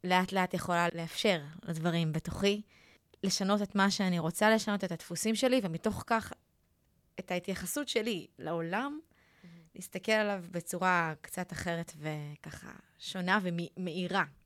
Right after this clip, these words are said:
Speaker 1: ככה שאני, תהיה לי את היכולת
Speaker 2: נכון.
Speaker 1: להתבונן בצורה
Speaker 2: וואי, ועכשיו על כל אחד מאלה אפשר לדבר שעות.
Speaker 1: מ-, מיליארד, אבל, אבל אנחנו באמת חייבים ככה
Speaker 2: לסיים.
Speaker 1: לסיים.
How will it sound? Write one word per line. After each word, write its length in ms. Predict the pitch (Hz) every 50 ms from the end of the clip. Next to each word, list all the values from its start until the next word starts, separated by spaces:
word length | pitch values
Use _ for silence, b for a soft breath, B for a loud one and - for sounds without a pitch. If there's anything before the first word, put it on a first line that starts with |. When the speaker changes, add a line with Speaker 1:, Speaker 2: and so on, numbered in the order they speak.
| _ -
Speaker 1:
ככה 200 | - 185 180 180
שאני, 500 | 170 - 180 165 165 180 185 180 180 175 - -
תהיה 160 | - 175 165
לי 60 | 165
את 100 | 160 -
היכולת 480 | 160 156 - - - 165 160 160 208 - - - _ b b b b b b b b b b b b b b _ _ _ _ _ _ _ _ _ _ _ _ - - - _ -
Speaker 2:
נכון. 340 | 165 156 - - 160 160 160
Speaker 1:
להתבונן 480 | 170 156 165 160 156 156 151 151 151 156 160 180 - _ - -
בצורה 340 | - - - - - - - - -
Speaker 2:
וואי, 220 | - 165 170 170 160
ועכשיו 380 | 151 151 - - - 202 185 165
על 80 | 170
כל 180 | 165 - 185 190
אחד 240 | 185 - 196 208 208
מאלה 360 | 214 202 185 170 165 160 160
אפשר 260 | 156 - - 185 175
לדבר 400 | 180 175 165 - - - - -
שעות. 540 | 214 - - 220 202 - - - 294 - -
Speaker 1:
מ-, 360 | 233 277 220 - - - 220
מיליארד, 460 | 226 226 220 220 220 202 190 185 175
אבל, 200 | 185 180 190 196 185
אבל 400 | - - 185 196 190 190 196 190
אנחנו 260 | 190 185 196 - 202
באמת 240 | 185 180 190 220 214
חייבים 460 | - 254 220 196 196 185 196 208 214
ככה 440 | 208 202 185 - 196 185 170 170 170 170 B B B B B B B B B B B B B B B B B B
Speaker 2:
לסיים. 480 | 175 165 - - 165 160 156 156 156 156
Speaker 1:
לסיים. 680 | - 214 208 - - - 226 214 202 202 196 208 240 262